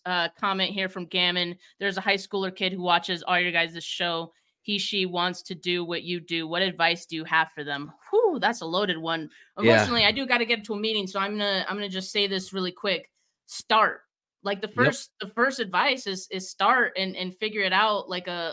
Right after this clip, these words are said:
Speaker 1: along the way. You know, get the basic equipment. You know, Google is a great resource. YouTube is a great resource for, you know, advice on building a YouTube channel. There's so much great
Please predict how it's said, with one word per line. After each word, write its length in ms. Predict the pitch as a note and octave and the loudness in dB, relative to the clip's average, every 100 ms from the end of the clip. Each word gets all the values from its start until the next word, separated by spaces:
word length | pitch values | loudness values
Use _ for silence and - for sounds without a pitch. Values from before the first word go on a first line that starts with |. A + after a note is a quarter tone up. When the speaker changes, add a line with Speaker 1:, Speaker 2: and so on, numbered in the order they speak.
| - | -6
Speaker 1:
along 340 | F3 F#3 F#3+ | -4 -2 -2
the 80 | F3 | -6
way. 480 | E3 F#3 G#3 G#3+ G#3+ - - _ | -4 0 2 0 -4 -14 -20 _
You 140 | E3+ F3 | -8 -4
know, 180 | F3+ | -4
get 280 | F3+ G3 F#3+ | -2 -2 -2
the 60 | F#3 | -2
basic 380 | F#3+ F#3+ F#3+ - | -2 -2 -4 -14
equipment. 640 | - G#3+ A3 G#3 G#3 G3+ | -8 -4 -4 -2 -4 -4
You 100 | F3+ | -6
know, 140 | E3+ | -6
Google 340 | F3 F#3+ G3+ G3+ | -6 -6 -4 -4
is 100 | F#3+ | -4
a 40 | |
great 280 | F#3 F#3+ F#3 | -2 -2 -2
resource. 480 | F#3+ F#3+ G3+ F#3 F#3 | -4 -6 -4 -6 -4
YouTube 580 | F#3 D4+ - G#3+ F3+ - | -2 -2 -2 -2 -2 -4
is 140 | F3 | -8
a 40 | F3+ | -4
great 280 | F#3+ F3+ | -4 -2
resource 520 | F3+ F#3+ F#3+ F3 D#3+ - | -4 -6 -4 -4 -4 -8
for, 540 | - F#3 F3+ E3+ D#3+ _ _ - | -8 -2 -2 -2 -4 _ _ -8
you 100 | F3 | -4
know, 240 | E3 D#3 F#3+ | -4 -4 -6
advice 680 | E3+ F3+ F#3 G3+ - - - | -6 2 4 4 0 -8 -2
on 280 | F#3+ F3 E3+ | 0 0 -2
building 320 | F#3 G3 G3 F3+ | -2 -2 0 -2
a 100 | E3 | -4
YouTube 380 | G#3 G#3 F#3 | -8 -8 -10
channel. 340 | - E3+ E3 D#3+ | -4 -2 -2 -2
There's 240 | F3+ F3+ | -4 -4
so 240 | - G3+ G3+ | -4 -2 0
much 300 | G3 F#3+ - | -2 -4 -2
great 340 | F#3+ F#3 | 2 2